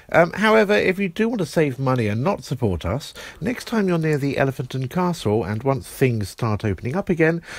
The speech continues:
you may wish to try your luck at the fantastic library at the Cinema Museum on Dugard Way, where you might be able to browse it.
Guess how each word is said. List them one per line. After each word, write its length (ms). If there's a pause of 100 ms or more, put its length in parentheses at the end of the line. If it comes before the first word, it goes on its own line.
(100)
you 140
may 200
wish 240
to 100
try 260
your 160
luck 300
at 100
the 80
fantastic 800
library 560 (180)
at 140
the 80
Cinema 480
Museum 540
on 240
Dugard 440
Way, 420 (280)
where 140
you 100
might 320
be 80
able 220
to 100
browse 380
it. 240